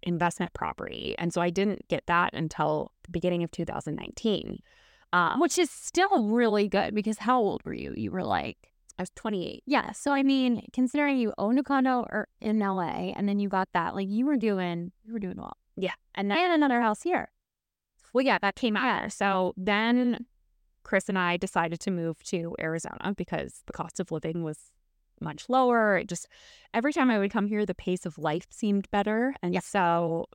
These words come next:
Speaker 1: I was really excited to move here. A lot of our friends live here 'cause we both went to college out here. Um, and so we sold our condo in L A and we bought a property here. That's kind of when I started to learn a little bit more about the things that you could do. Like, you didn't have to put twenty percent down. You could put five percent down,
Speaker 2: Mm-hmm.
Speaker 1: um, on a house. So we bought a house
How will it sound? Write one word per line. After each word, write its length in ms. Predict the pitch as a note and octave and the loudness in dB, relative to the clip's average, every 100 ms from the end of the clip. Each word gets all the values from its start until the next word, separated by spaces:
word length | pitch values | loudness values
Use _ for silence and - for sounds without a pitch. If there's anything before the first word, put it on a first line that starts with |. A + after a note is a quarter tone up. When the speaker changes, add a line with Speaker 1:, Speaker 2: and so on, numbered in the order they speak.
| - | -4
Speaker 1:
I 80 | |
was 140 | F3+ A3 | -2 2
really 200 | C4 B3+ | 4 2
excited 280 | A#3 F#3+ F3+ | 2 0 0
to 80 | |
move 160 | F3 E3 | -2 -2
here. 300 | E3+ E3 E3 | 0 0 0
A 40 | - | 0
lot 160 | E3+ | 0
of 60 | F#3+ | 2
our 120 | F#3+ | 0
friends 520 | F#3+ E3+ E3+ E3+ - _ _ | 2 0 0 -2 -6 _ _
live 260 | - E3 - | -6 -6 -6
here 220 | - - | -4 -4
'cause 140 | B3 E3 | -4 -6
we 120 | D#3+ | -6
both 260 | D#3+ D3 | -8 -6
went 120 | F3 E3 | -6 -6
to 40 | |
college 340 | - - - - | -6 -4 -4 -4
out 160 | - | -6
here. 280 | - - A3 - - - - - - | -6 -4 -4 -6 -20 -20 -20 -10 -2
Um, 600 | F#3 F3+ F3 E3+ E3+ - - | 2 4 4 2 0 -4 -2
and 460 | F3+ F3 E3+ E3 | 2 2 0 -2
so 680 | - - F3 E3 E3 D#3+ D#3 - | -4 0 2 4 2 0 -4 -4
we 100 | F#3 | -4
sold 360 | - G3+ G3+ | 0 2 4
our 420 | G3 E3+ F3 F3 G#3 _ _ _ | 4 2 2 -2 -6 _ _ _
condo 380 | - F3+ F3 E3 | -4 0 2 2
in 120 | E3+ | 0
L 180 | D#3+ D#3 | 0 2
A 140 | D#3 D3+ | 0 0
and 80 | |
we 80 | D3 | -2
bought 180 | D3 E3 | -2 -2
a 60 | - | 0
property 400 | F3+ F3 F3 E3 | -2 -2 -2 -4
here. 400 | F3 B1 D#3+ E3+ | -2 -2 -4 0
That's 240 | A3+ B3+ | 0 2
kind 160 | - G4 | 2 2
of 80 | F#4 | 2
when 120 | G#3 | 0
I 40 | |
started 300 | G#3+ F#3+ F#3+ | 2 0 2
to 80 | F#3 | 0
learn 220 | F3 F3+ | 0 2
a 60 | F3 | 2
little 180 | F3 F3 | 4 2
bit 160 | - | 2
more 200 | F3 E3+ | 0 0
about 280 | E3 D#3 - | 0 -2 -2
the 80 | E3+ | -4
things 240 | F3 E3+ | -2 0
that 100 | E3 | -2
you 100 | F#2 | -4
could 180 | - F#3 | -4 -4
do. 240 | - C#4+ C4 | 0 2 4
Like, 220 | F#3+ - | 2 2
you 40 | |
didn't 200 | F#3 F3+ | -2 -4
have 180 | - D#4+ | 0 -2
to 80 | - | -2
put 160 | A3+ - | -6 -2
twenty 220 | G3 F#3 | -2 -2
percent 320 | D#3+ F3+ - | -4 -8 -8
down. 160 | - - | -8 -8
You 80 | |
could 120 | - G3+ | -10 -8
put 140 | G#3+ - | -8 -2
five 200 | G#4 G#4+ | -2 0
percent 340 | G#3 - - | -2 -4 -6
down, 120 | - | -2
Speaker 2:
Mm-hmm. 680 | A3+ G#3+ G3 G3 G#3+ G#3+ - | 2 2 2 2 0 0 2
Speaker 1:
um, 340 | F3 D#3+ E3+ - | 2 2 -2 -2
on 160 | F3+ | -2
a 40 | E3+ | 0
house. 300 | E3 F3+ - | -2 -2 -4
So 120 | E3 | -4
we 80 | E3 | -2
bought 200 | F3 A3 | 2 2
a 60 | |
house 540 | A3 E3+ F3 - - | 2 2 0 -6 -12